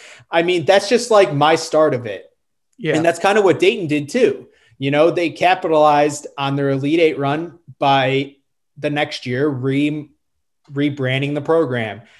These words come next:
Speaker 1: Uh, and then they drew up plans to remodel U D Arena, which had not been renovated in a long time. So, and now Duquesne, like, they completely rebranded, changed the program,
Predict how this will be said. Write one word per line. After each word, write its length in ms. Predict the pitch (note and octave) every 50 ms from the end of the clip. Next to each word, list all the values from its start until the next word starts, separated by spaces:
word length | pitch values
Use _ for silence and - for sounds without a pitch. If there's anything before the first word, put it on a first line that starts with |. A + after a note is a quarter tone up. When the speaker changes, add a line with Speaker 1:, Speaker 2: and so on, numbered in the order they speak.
| _ _ _ _
Speaker 1:
Uh, 400 | - A#2+ B2 B2 B2 B2+ C3 C#3
and 180 | - D3+ C#3 C3+
then 100 | C3+ C3+
they 120 | C#3 C3+
drew 240 | C3+ C3 C#3+ C#3 C#3+
up 180 | D3 D3 C#3+ -
plans 480 | - D3 C#3+ C#3+ C#3+ C#3+ C#3+ C3+ -
to 320 | - - - C3+ C3+ C#3 C3+
remodel 460 | C3+ C#3 C#3+ C#3 C#3 C#3 D3 D3 C#3
U 140 | C3 C3 C3
D 160 | B2+ C3+ C#3
Arena, 280 | C#3 C#3 D3+ D#3 C#3+ B2+
which 220 | B2 B2+ A#2+ -
had 200 | - D3 C#3+ C3
not 240 | C3 C3+ C3+ C#3 B2+
been 120 | - C3+
renovated 480 | B2+ C3 C3+ C#3 B2+ C3 C3+ C3 C3+ C3
in 100 | C3 B2+
a 40 | B2
long 280 | B2 B2+ B2+ C3 B2
time. 460 | A#2 - - F3 F3 B2 F2 F#2 A#2 _ _ _ _ _ _ _
So, 440 | - - - - C3+ C3+ C3+ C3+ C3+
and 140 | B2+ C#3 C#3
now 160 | C#3 C3+ C3+
Duquesne, 580 | C3 B2+ C#3 C3+ C#3 F3 F3+ F3+ D#3+ B2 A#2 A2+
like, 240 | A#2 A2+ A#2 A#2 -
they 80 | C#3
completely 580 | B2 C3 B2+ B2 B2 D3 D3 C#3+ C#3+ D3 C#3 C3+
rebranded, 580 | C#3 C3+ C3+ C#3 C#3 D3+ D3+ D3 D#3 D3+ C#3+ C#3
changed 280 | - C3 A#2+ A#2 A#2
the 40 | A#2+
program, 720 | A#2+ - - D#3+ E3 D#3+ D#3 D#3 D#3 D#3 D3+ D3+ D3+ C#3+